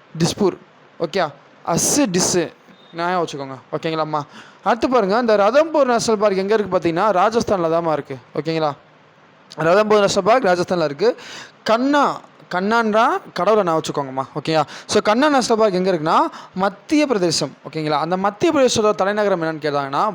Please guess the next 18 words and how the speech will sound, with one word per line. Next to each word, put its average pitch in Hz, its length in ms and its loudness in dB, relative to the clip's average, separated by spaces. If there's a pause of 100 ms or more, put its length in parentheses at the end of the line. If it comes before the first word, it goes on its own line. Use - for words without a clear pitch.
போபால். 151 380 -2 (300)
ஓகேங்களா? 151 340 -4 (400)
So, - 200 4
அடுத்ததா 254 280 4
பாருங்க, 180 460 2 (340)
சுந்தரவன 277 460 4
நேஷனல் 233 320 2
பார்க் 208 160 2
எங்க 196 180 0
இருக்குன்னு 190 200 2
பார்த்தீங்கன்னா, 160 440 0 (280)
மேற்கு 247 600 0
வங்காளத்துல 170 420 0
இருக்கு. 139 260 -6 (260)
ஓகேங்களா? 156 380 -2 (100)
நோட் 165 60 -2
பண்ணி 160 240 -4
வச்சுக்கோங்க. 170 440 -4